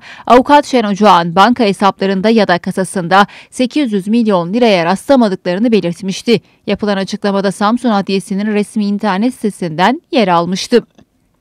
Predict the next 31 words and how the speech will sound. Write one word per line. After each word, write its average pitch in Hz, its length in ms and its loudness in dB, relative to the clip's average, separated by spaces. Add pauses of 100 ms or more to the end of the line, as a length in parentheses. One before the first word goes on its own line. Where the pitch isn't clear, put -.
(300)
Avukat 294 400 4
Şen 320 180 -2
Ocak'ın 302 380 2
sahibi 302 400 0
olduğu 294 420 0
Şen 285 240 2
Ocak 269 280 2
Hukuk 262 320 -6
Bürosu'yla 226 760 4
bazı 247 280 2
şirketlere 240 540 0
kayyum 277 420 2
atandı. 214 540 2 (180)
Kayyumların 240 520 2
yaptığı 226 400 -2
incelemede 214 680 2
Şen 254 160 -2
Ocak'ın 196 340 -2
hesabında 190 640 -2
sekiz 247 360 -6
yüz 202 140 -4
milyon 190 440 -4
liranın 175 280 -4
olduğu 190 380 -4
belirlendi. 202 720 0 (300)
Sabah 262 460 2
gazetesine 269 580 -4
konuşan 269 520 -2
kayyum 240 400 0
Hasan 208 280 -2
Ölçer, 214 500 0